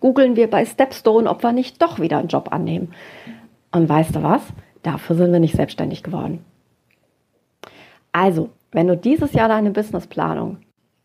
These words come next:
jetzt machst, wenn du sie vielleicht sogar schon gemacht hast, nimm dir jetzt, gerade jetzt zu den Rauhnächten,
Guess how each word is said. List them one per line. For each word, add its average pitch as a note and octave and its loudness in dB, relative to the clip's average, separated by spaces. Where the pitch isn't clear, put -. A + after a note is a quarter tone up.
jetzt G3+ -2
machst, - -6
wenn A3+ 2
du A3+ 4
sie E3+ -6
vielleicht G3+ 0
sogar G#3+ -4
schon G3 -4
gemacht F#3 -4
hast, - -16
nimm A3+ 0
dir C4 2
jetzt, G3+ -2
gerade C4 -4
jetzt G#3+ -2
zu - -12
den F3 -8
Rauhnächten, G#3 -2